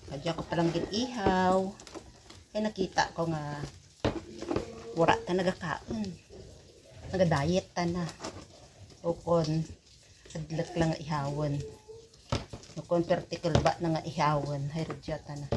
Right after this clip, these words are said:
Layaw dya sa anda to mo. Ay, rodya, pag abot na sa balay, ginhigtan. Eh, siyempre, manginaan. Kablaman na nga ginhigtan ka. Plano, di ka nagbakal nga ihawon mo.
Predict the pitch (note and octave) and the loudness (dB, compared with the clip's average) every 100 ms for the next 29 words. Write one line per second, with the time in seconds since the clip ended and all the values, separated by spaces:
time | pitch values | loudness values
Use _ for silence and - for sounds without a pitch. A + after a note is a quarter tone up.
0 | - - - - - - - - - - | -4 -10 -20 -20 -20 -20 -18 -20 -14 -2
1 | D#3 D#3+ F#3 F3+ F#3+ - F3+ D#3+ F#3 G3+ | 4 8 10 10 6 2 2 2 2 2
2 | - B3+ C#4 D#4+ - - - - - - | 0 -2 2 4 4 2 -10 -8 -18 -6
3 | - - - G3 G3 F3 F#3+ G#3 G3 D#3 | -6 -4 -6 -4 -4 -2 -2 0 -2 0
4 | E3 - G3+ G3 F#3 F3 C#4+ F#3+ F#3 F3 | 0 0 -2 2 4 4 2 0 2 2
5 | - - - F#3+ E3+ G3 - - - - | 0 -6 -6 -4 -2 -6 -10 -18 -20 -20
6 | - - - - F#3+ C4+ G#3+ - - A3 | -20 -20 -12 -8 -6 -6 -8 -6 -4 -4
7 | - G3+ A#3 C4 A3+ F#3 - D#3+ D#3+ E3 | -4 -2 0 2 2 2 0 -2 0 0
8 | F3 F3+ - D#3+ D#3+ E3 D#3+ E3 - - | 2 2 0 0 4 4 4 0 -10 -20
9 | - - E3 E3 D#3+ - D#3+ D#3 D#3 E3+ | -16 -4 2 2 2 -4 0 0 0 -2
10 | C3 D3 F#3+ - - - - - - - | -2 -4 -6 -12 -12 -14 -14 -14 -14 -14
11 | - G3 E3 D#3 D#3 E3+ F#3+ G3 F#3+ F#3 | 0 4 4 4 2 0 0 0 2 4
12 | F#3+ G3 - - - - - F3+ E3+ D#3+ | 4 0 -6 -20 -20 -20 -10 -6 -4 -4
13 | - F3 F#3 G3 F3+ F3 C#3+ F#3 B3 C4 | -2 0 2 2 2 2 2 0 0 2
14 | C#4 | 2